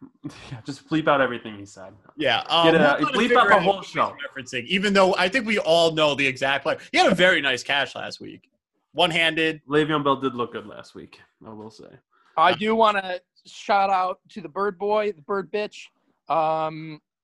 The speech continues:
Speaker 3: if you could let me on the podcast, when next time he's on the podcast, let me, um, come on in, and I'll really shut him down. I don't think you should give him airtime
Speaker 1: <laughs> Okay.
Speaker 3: anymore because he is a, he's a spineless coward,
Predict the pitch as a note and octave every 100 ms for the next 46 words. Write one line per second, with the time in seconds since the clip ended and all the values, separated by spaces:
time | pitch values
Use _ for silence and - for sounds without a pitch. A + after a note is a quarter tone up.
0 | F3+ G3+ - G3+ G#3+ G#3 G#3+ G#3 G3+ G3+
1 | F3+ F#3+ F#3 G3 F#3+ - F#3 G3 - G3+
2 | F#3+ F3+ F#3 F#3+ F#3+ F3+ F#3+ F3+ F3 E3
3 | D#3+ E3+ F3+ F3 E3+ E3+ E3+ D#3 D3+ E3
4 | E3+ D#3 F3+ D#3+ E3 D#3 D#3+ E3+ D3+ D#3
5 | D#3+ D3 - D#3 - C#3 C#3+ D#3+ G3+ F3+
6 | - C#3+ E3 D3+ F3 F3 E3+ E3+ F3 D#3+
7 | - E3 D3+ C#3+ C#3 C3+ D#3 - D#3+ -
8 | D#3+ E3 E3 D3+ - F3+ E3 F3 F3